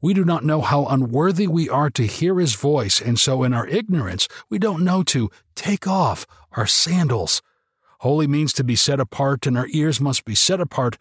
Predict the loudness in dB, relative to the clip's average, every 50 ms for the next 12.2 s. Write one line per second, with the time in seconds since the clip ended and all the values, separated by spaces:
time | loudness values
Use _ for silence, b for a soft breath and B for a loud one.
0 | B B B B -2 -2 0 2 2 2 2 2 0 0 -2 0 0 0 0 2
1 | 0 0 0 0 -2 -4 -4 _ _ _ _ _ _ _ _ b b b b b
2 | b b b -2 0 2 2 0 0 0 0 0 2 2 2 2 2 2 2 2
3 | 2 2 0 0 0 0 0 2 2 0 0 0 0 0 0 0 0 0 0 0
4 | -2 -4 -4 -4 -2 0 0 0 2 0 0 0 0 0 0 0 0 0 0 0
5 | 0 -2 -2 -4 -8 b b b b b b b b b b b -6 -2 0 0
6 | 2 0 0 0 0 0 0 2 2 0 0 0 -2 -2 -2 -2 -2 -4 -6 _
7 | _ -4 -2 -2 -2 0 0 -2 -2 -2 -6 _ -4 -2 -2 0 2 2 2 2
8 | 2 0 0 -2 -4 -4 -2 -2 0 0 0 -2 -2 -4 -10 _ -14 -14 -10 -6
9 | -4 -2 0 0 0 0 0 0 0 -2 -2 0 -2 -2 -4 _ _ _ _ _
10 | _ _ _ b b b b b b b b -2 0 0 2 0 0 0 0 0
11 | 0 0 0 0 -2 -2 -2 -2 -2 -2 -2 -4 -4 -2 -2 -2 -2 -2 -2 -4
12 | -4 -4 -4 -8